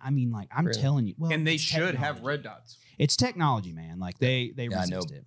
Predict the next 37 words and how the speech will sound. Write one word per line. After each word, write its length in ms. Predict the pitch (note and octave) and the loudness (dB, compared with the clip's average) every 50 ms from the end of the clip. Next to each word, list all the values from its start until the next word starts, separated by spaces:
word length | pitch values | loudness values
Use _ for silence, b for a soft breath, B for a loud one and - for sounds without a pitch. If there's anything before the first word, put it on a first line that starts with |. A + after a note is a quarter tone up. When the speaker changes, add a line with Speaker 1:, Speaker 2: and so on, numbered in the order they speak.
| - | -18
Speaker 4:
but 80 | - F#2 | -10 -10
if 140 | F2 - G#2 | -6 -2 -2
you 80 | G#2 | -2
can 120 | - F#2+ F2 | 0 -2 -4
shoot 280 | - - - G#2+ - | -4 -2 -4 -4 -6
faster 360 | - - F#2 F2+ E2 - - D#2 | -6 -8 -8 -8 -8 -8 -6 -6
with 140 | D#2 C#2+ D#2 | -6 -6 -6
irons, 380 | D#2 E2+ E2+ D#2+ D2+ C#2+ - | -6 -6 -6 -6 -8 -8 -10
man, 140 | - D2 D2+ | -12 -10 -10
it's 160 | D#2 D#2 - | -8 -8 -10
tough 340 | - - - - F2+ E2+ - | -4 -4 -2 0 0 -2 -4
to 80 | - F#2 | -8 -8
go 180 | D2+ E2+ E2 | -4 -4 -4
over 140 | E2+ E2 E2 | -2 -4 -4
to 60 | D#2+ | -6
that 200 | D#2 D#2 D#2 D2+ | -6 -6 -6 -6
red 200 | D2 D#2 D#2+ D#2 C2+ | -6 -6 -8 -8 -8
dot. 180 | C#2+ D2 - - - | -8 -10 -10 -4 -2
I 80 | - | 0
Speaker 3:
And, 100 | A2 B2+ | 0 0
Speaker 4:
have 120 | B2 A2+ C#3 | 0 -2 -4
to 80 | - | -6
Speaker 3:
well, 400 | D#3 D#3+ E3 E3 E3 E3 E3 - G2 | -6 -4 -4 -4 -4 -4 -4 -2 -2
Speaker 4:
learn 360 | G2+ G#2+ G#2+ G#2 G2 F#2+ - - | -2 -2 0 -2 -4 -4 -6 -4
every 440 | G2+ A2 A2+ G2+ F#2 E2+ E2+ D#2+ C2+ | -2 -2 -2 -2 -2 -6 -8 -8 -8
fucking 480 | - - E2+ G2+ A2 A#2 - D3+ C#3 | -10 -6 -4 -4 -4 -4 -6 -10 -12
time. 180 | - - D#3+ F3+ | -6 0 2 4
Speaker 1:
Well, 220 | G3+ F#3+ F3+ D3 C#3 - | 4 4 2 0 -2 -2
and 180 | E3 E3 E3 D#3+ | -2 -2 0 2
Speaker 3:
So 160 | D#3 F3+ - | 0 0 2
I, 160 | D3 D#3+ E3+ - - | 2 0 0 -2 -4
I 140 | C#3 D3+ E3 | -6 -6 -4
can 160 | E3 A3+ G3 | -4 -6 -8
shoot 300 | E3+ - - G3+ E3+ E2+ - A#2+ A2+ | -6 -8 -10 -10 -12 -14 -14 -14 -8
way 280 | A#2 C3 D3 D#3+ D#3 D3+ | -4 -4 -4 -4 -6 -10
faster 440 | D3+ - D3+ C3+ C3 C#3 - - C3+ | -8 -8 -8 -8 -8 -10 -12 -14 -16
with 100 | B2 | -18